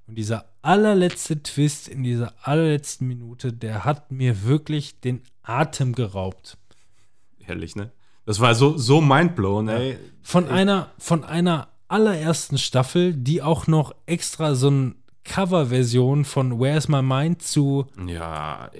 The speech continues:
Speaker 1: ähm, zu, zu Fight Club
Speaker 2: Never,
Speaker 1: spinnt.
Speaker 2: never forget, das war auch so unfassbar
Speaker 1: Ne?
Speaker 2: geil.
Speaker 1: Die das gemacht haben, die es schafft, dann über vier Jahre diese Klamotte durchzuziehen,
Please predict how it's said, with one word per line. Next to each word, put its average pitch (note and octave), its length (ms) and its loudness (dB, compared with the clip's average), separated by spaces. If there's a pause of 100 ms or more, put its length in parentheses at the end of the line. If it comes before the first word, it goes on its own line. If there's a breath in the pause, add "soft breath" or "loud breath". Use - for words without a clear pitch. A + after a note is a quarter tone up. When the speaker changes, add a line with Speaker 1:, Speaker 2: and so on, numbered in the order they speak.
Speaker 1:
ähm, C#3+ 580 4
zu, C#3+ 320 0
zu C3+ 240 -2
Fight D#3+ 400 -2
Club A2 360 -2
Speaker 2:
Never, A#2 540 4
Speaker 1:
spinnt. A2 140 -2
Speaker 2:
never A#2 220 4
forget, A2 440 -2
das - 180 -6
war G2 140 -4
auch G#2+ 160 -4
so A#2 360 0
unfassbar C3 720 -4
Speaker 1:
Ne? D3 60 2
Speaker 2:
geil. F#2 260 -6 (460)
Speaker 1:
Die C#3+ 160 -2
das F#3 380 0
gemacht F3 420 0
haben, C3+ 360 2
die C#3 120 2
es C#3+ 140 2
schafft, - 520 -4 (420 soft breath)
dann D3+ 220 2
über E3 260 2
vier F#3 400 4
Jahre D#3 800 -2
diese C3+ 380 -4
Klamotte D3+ 560 0
durchzuziehen, D3 1080 0